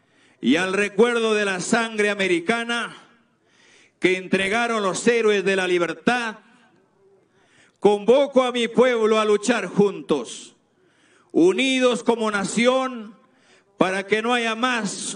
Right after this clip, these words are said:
sueños postergados, para que seamos integrados como dignos herederos de quienes lucharon aquí y ofrendaron sus vidas por el sueño americano de justicia y libertad.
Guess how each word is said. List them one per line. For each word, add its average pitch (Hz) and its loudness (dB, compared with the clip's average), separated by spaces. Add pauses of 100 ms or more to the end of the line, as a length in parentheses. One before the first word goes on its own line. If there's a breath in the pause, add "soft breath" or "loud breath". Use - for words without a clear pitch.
sueños 208 0
postergados, 143 -4 (1300 soft breath)
para 180 -2
que 190 0
seamos 226 -2
integrados 220 -2
como 196 0
dignos 220 -2
herederos 214 0
de 196 0
quienes 196 0
lucharon 208 0
aquí 226 -4 (360 loud breath)
y 147 4
ofrendaron 208 0
sus 208 0
vidas 220 0
por 196 0
el 185 -2
sueño 220 2
americano 196 -2
de 185 0
justicia 185 0
y 185 2
libertad. 131 -4